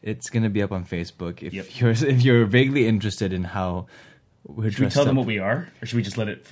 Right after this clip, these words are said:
Speaker 2: let it, let the video
Speaker 1: No, I
Speaker 2: speak
Speaker 1: think,
Speaker 2: for
Speaker 1: I think we can,
Speaker 2: itself?
Speaker 1: we can explain our costumes. We can
Speaker 2: Okay.
Speaker 1: explain our costumes. So, John,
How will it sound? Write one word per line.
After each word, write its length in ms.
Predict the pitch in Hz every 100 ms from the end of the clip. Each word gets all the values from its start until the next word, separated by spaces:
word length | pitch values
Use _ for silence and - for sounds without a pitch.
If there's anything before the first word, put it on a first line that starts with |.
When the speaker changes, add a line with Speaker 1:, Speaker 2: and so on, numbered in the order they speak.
| 104
Speaker 2:
let 140 | 110
it, 140 | 104 107
let 100 | 110
the 80 | 107
video 540 | 104 104 98 87 85 - -
Speaker 1:
No, 160 | 233
I 40 | 294
Speaker 2:
speak 100 | 330
Speaker 1:
think, 100 | 359
Speaker 2:
for 60 |
Speaker 1:
I 40 | 277
think 140 | 320
we 100 | 240
can, 120 | 202
Speaker 2:
itself? 180 | 156 151
Speaker 1:
we 60 | 175
can 120 | 262
explain 400 | 170 - 120 110
our 120 | 98
costumes. 560 | 98 90 - 135 175 190
We 100 | 180
can 100 | 190
Speaker 2:
Okay. 60 | 120
Speaker 1:
explain 300 | 120 107 92
our 100 | 90
costumes. 600 | 92 90 - 131 156 - _
So, 300 | - 110 90 98 -
John, 420 | 117 101 92 92